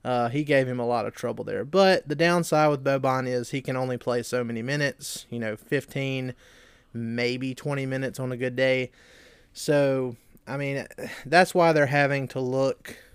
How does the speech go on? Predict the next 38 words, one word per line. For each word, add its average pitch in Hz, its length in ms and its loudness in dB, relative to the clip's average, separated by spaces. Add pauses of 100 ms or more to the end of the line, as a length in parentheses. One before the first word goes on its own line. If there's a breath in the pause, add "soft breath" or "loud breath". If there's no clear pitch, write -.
(160 soft breath)
you 127 80 -8
know, 123 200 -4
for 127 160 -8
some 131 180 -6
other, 127 380 0 (480 loud breath)
uh, - 320 -8
help - 500 -2 (420 soft breath)
at, 127 220 -6
uh, - 220 -10 (400)
with 135 180 -6
Dwight 127 320 -2
Powell 123 260 -2
out. 131 440 2
And, 147 380 0 (500 loud breath)
I 151 60 -4
mean, 170 220 4 (140)
who 214 140 6
are 262 120 8
a 240 60 8
couple 233 320 4
of 156 80 4
names? 190 300 4
You 196 120 2
know, 196 120 6
we've 208 140 4
seen 226 200 4
a 190 60 4
lot 160 180 8
of 170 80 4
names 170 220 4
being 160 180 2
thrown 151 280 2
out 151 120 2
there. 156 140 4
A 147 60 4
lot 143 180 4
of 147 60 -2
people 143 460 -4